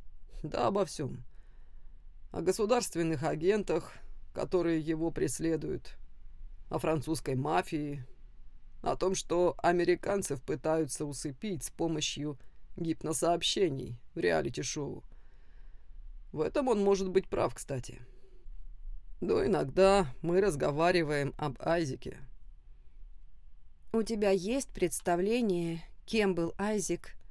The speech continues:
Speaker 2: до того, как оказался на улице? Каин качает головой.
Speaker 1: Бу говорит,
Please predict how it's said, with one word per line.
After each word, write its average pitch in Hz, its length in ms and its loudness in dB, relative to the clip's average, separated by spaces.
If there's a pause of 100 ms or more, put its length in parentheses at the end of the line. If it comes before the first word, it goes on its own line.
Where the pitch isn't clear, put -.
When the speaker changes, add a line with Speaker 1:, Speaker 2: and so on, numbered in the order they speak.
(320)
Speaker 2:
до 226 240 4
того, 180 340 0
как - 220 -4
оказался 160 580 -2
на 180 200 2
улице? 139 460 -6 (1400)
Каин 262 400 4
качает 175 560 0
головой. 143 600 -4 (1700)
Speaker 1:
Бу 156 300 0
говорит, 185 640 4